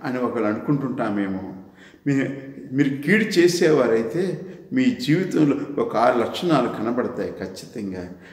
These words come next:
నేను మొట్టమొదటి లక్షణాన్ని చదువుతున్నాను చూడండి. అంటాడు రాయబడిన మాట, యోబు గ్రంథంలో నాలుగో అధ్యాయం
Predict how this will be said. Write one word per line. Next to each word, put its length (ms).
నేను 140
మొట్టమొదటి 580
లక్షణాన్ని 600
చదువుతున్నాను 1000
చూడండి. 760
అంటాడు 680
రాయబడిన 560
మాట, 600
యోబు 420
గ్రంథంలో 960
నాలుగో 420
అధ్యాయం 380